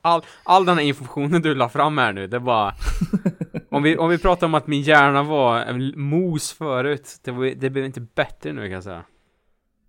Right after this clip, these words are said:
Speaker 2: Nej, du fick
Speaker 1: Nej.
Speaker 2: både Jacob's Ladder remaken och Michael Gaston fick de med också.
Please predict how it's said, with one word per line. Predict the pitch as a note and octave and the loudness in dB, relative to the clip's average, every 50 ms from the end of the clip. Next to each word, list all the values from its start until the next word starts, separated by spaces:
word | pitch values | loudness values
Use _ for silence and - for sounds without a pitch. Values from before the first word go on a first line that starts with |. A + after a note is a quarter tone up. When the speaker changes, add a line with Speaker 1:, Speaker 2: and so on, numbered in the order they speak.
| - G#2+ | -12 -8
Speaker 2:
Nej, | G2+ G2+ G2+ A2+ B2 C3+ C#3+ D3+ D3 | -6 -4 -4 -4 -4 -4 -4 -6 -8
du | C#3+ | -8
fick | C#3+ | -8
Speaker 1:
Nej. | - F#2+ F#2 - | -10 -10 -8 -6
Speaker 2:
både | C3+ C#3 B2 B2+ C3 C#3+ C#3+ D3 D3 D3+ C#3+ C#3+ C#3 C#3 | -6 -6 -6 -6 -6 -6 -6 -8 -8 -8 -8 -8 -8 -8
Jacob's | C#3 C#3+ C#3 C#3 C#3 - | -6 -6 -6 -6 -8 -8
Ladder | - C#3+ B2+ A#2 | -6 -4 -2 -2
remaken | A2+ A2+ G#2+ G#2+ G#2 G2+ - | -2 -4 -4 -4 -6 -6 -6
och | - C#3 - - - A#2 | -8 -8 -6 -6 -6 -6
Michael | A#2+ A#2+ A2+ A#2 A2 | -4 -6 -6 -6 -6
Gaston | A2 A2+ A2 - - - A#2+ B2+ | -6 -6 -8 -8 -8 -10 -10 -10
fick | B2+ B2+ A#2+ | -10 -10 -10
de | - - | -10 -10
med | - F2+ F2+ F2+ | -10 -10 -8 -8
också. | - - - - - | -8 -8 -8 -10 -10